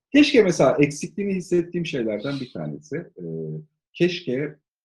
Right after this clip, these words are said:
yirmili yaşlarında, on yedi yaş, yirmi yaş aralığında sadece yüz ya da iki yüz kelimenin gerçek anlamlarının bana dövüle dövüle öğretseydi, öğretilseydi. Mesela bu hayatımı o kadar çok değiştirirdi ki.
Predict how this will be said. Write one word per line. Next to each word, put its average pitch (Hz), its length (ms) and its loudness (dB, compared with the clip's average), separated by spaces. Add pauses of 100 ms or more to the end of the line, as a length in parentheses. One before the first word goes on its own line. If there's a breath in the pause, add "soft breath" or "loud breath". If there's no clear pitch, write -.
(240)
yirmili 135 420 2
yaşlarında, 82 800 -4 (140)
on 113 120 -2
yedi 110 360 -4
yaş, 95 280 -6
yirmi 98 280 -6
yaş 87 320 -8
aralığında 82 680 -10 (720)
sadece 202 720 0
yüz 190 380 -2
ya 165 120 2
da 170 60 -2
iki 147 260 -6
yüz 185 200 -8
kelimenin 117 680 -4 (760)
gerçek 156 540 4
anlamlarının 110 840 0
bana 139 300 0 (340)
dövüle 170 380 8
dövüle 127 300 4
öğretseydi, 98 960 2 (160)
öğretilseydi. 92 760 0
Mesela 151 380 2
bu 226 200 8
hayatımı 196 400 6
o - 140 0
kadar 196 360 4
çok - 240 0
değiştirirdi 95 680 2
ki. - 240 -4